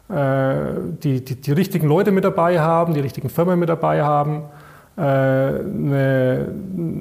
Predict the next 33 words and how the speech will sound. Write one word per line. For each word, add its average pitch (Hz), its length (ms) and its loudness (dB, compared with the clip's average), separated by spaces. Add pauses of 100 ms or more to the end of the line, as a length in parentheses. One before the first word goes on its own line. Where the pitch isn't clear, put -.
(880)
ich - 160 -8
werde 147 260 2
wenig, 190 540 2
äh, 160 300 2
an 151 160 2
den 147 160 2
Baugruben 165 560 2
stehen 165 420 2
und, 147 220 2
und 151 200 -2
gucken, 160 300 -2
ob 147 180 -4
denn 139 160 0
die 131 60 0
Leute 139 680 2
wirklich 131 240 -2
richtig 131 280 -4
arbeiten. 143 560 0 (480)
Und 170 80 -2
ich 117 120 -2
werde 135 240 2
auch 131 140 2
nicht, 175 380 0
äh, 151 920 0 (120)
die 135 160 0
Maste 135 400 2
hochklettern, 160 600 2
um, 147 300 0
um 147 160 -2
zu 143 140 -6
gucken, 147 400 -2
ob 147 260 -4
die 139 340 0